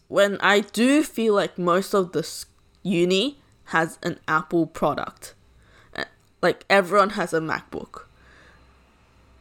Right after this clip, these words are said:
And it's like, recently I had to install something for in-, Infosys, and that was a trek,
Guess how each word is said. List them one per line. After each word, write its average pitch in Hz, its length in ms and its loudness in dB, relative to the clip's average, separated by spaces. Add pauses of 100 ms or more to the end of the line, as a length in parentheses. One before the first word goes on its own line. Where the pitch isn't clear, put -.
(580)
And 202 360 4 (480)
it's 240 180 2
like, 277 180 4
recently 233 460 2
I 196 40 2
had 202 100 2
to 302 100 2
install 196 380 2
something 202 320 -2
for 175 280 0
in-, 180 200 0 (160)
Infosys, 214 680 -2 (880)
and 208 240 0
that 247 200 0
was 269 140 2
a - 80 -2
trek, - 720 -6